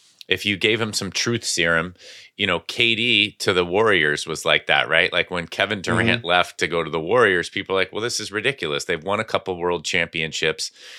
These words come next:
Speaker 1: and now you're taking this guy. Like, are they a real team? They're just stacking their team."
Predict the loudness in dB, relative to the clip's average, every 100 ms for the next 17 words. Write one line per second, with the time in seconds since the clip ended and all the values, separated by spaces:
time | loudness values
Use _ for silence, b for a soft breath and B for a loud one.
0 | B 0 4 4 4 2 -2 -2 -2 -2
1 | 2 2 4 2 0 B B 2 4 6
2 | 6 4 2 0 2 0 0 2 2 0
3 | 2 2 2 0 0 0 2 0 2 0